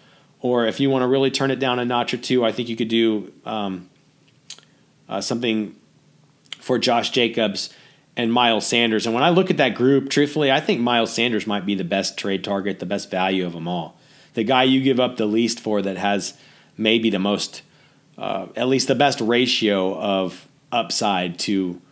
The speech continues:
uh, what it's gonna take to get him, the cost to, to, to get him. Uh, Miles Sanders really coming into focus for me, uh, on the week five fantasy football trade market right,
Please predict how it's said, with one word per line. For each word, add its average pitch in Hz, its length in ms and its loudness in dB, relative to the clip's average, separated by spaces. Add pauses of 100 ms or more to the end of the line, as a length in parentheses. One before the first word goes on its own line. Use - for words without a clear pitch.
(400)
uh, 90 120 -6
what 104 160 0
it's 104 80 -4
gonna 101 160 -2
take 92 300 -4
to 98 80 -4
get 98 180 -2
him, 85 120 -4
the 85 80 -6
cost 95 460 -2
to, 87 200 -6 (160)
to, 104 100 -4
to 98 220 -6
get 98 220 -2
him. 87 320 -6 (360)
Uh, 90 120 -8
Miles 104 340 0
Sanders 95 420 -2
really 107 460 0
coming 92 320 -4
into 87 140 -4
focus 87 520 -10 (120)
for 101 260 -4
me, 90 260 -4 (400)
uh, 85 360 -8
on 107 160 -2
the 101 80 0
week 101 180 0
five 98 280 0
fantasy 95 300 -4
football 98 300 -6
trade 95 220 -4
market 95 320 -4
right, 107 420 -2